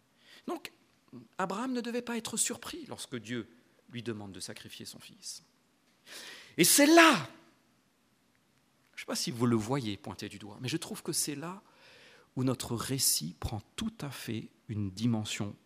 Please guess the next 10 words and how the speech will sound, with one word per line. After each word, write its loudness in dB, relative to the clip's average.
prend -4
une -4
dimension -4
extraordinaire. -12
Lorsque 2
Dieu 0
arrête -4
le -4
geste -4
d'Abraham, -2